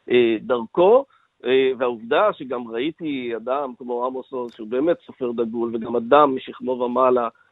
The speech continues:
אה, בא, מעיר אותי וכולי, אני חושב שזה רגע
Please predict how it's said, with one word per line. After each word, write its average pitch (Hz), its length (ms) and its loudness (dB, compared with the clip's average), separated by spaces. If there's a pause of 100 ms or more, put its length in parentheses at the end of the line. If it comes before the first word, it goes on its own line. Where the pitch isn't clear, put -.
(240)
אה, 139 460 6
בא, 269 240 -4
מעיר 165 300 -2
אותי 180 340 -12
וכולי, 147 360 -6
אני 220 100 -6
חושב 240 140 -12
שזה 247 200 2
רגע 214 260 6